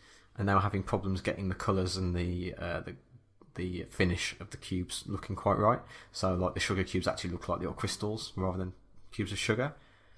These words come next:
But now they've pretty much resolved all of those, so, um, they're progressing through the manufacturing phase quite nicely. So this isn't one I'm too worried about. Um, I know what the problems were. They've kept everyone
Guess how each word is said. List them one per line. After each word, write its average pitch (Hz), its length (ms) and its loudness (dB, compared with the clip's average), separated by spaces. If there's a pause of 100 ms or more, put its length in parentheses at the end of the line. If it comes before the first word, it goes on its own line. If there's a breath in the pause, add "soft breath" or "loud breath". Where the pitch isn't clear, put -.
(460 soft breath)
But 98 120 2
now 123 120 12
they've 110 180 8
pretty 98 180 6
much 104 220 0
resolved 101 340 6
all 98 120 4
of 92 80 4
those, 90 280 4
so, 98 580 6
um, 98 220 -2
they're 101 120 2
progressing - 440 -2
through 104 160 -6
the 107 60 -2
manufacturing 107 640 -4 (220)
phase 107 320 0
quite - 240 2
nicely. 98 440 2 (520 loud breath)
So 101 340 6
this 147 180 8
isn't 131 180 8
one 113 120 10
I'm 110 120 8
too 113 160 4
worried 101 240 6
about. 98 440 2 (200)
Um, 92 360 -2 (160)
I 107 100 0
know 107 120 8
what 92 120 4
the - 80 -8
problems 92 360 -2
were. 92 280 2 (340 soft breath)
They've 92 160 -2
kept - 520 -2
everyone 90 440 0